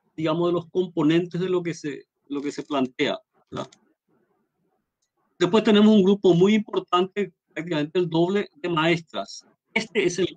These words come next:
cambio que hace el estronismo. El estronismo incorpora a las maestras. Está Celsa Esperati,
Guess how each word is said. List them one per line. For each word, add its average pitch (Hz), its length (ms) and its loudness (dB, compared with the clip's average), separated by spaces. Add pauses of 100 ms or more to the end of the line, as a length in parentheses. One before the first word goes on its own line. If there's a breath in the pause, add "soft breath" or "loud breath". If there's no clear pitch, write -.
cambio 160 320 -2
que 156 120 -8
hace 131 180 -8
el 143 80 -4
estronismo. 113 680 -10
El 135 120 -8
estronismo 156 420 0
incorpora 165 680 -2 (760)
a 147 80 -4
las 160 140 0
maestras. 113 680 -6 (880)
Está 160 200 -4
Celsa 190 360 0
Esperati, 208 680 -2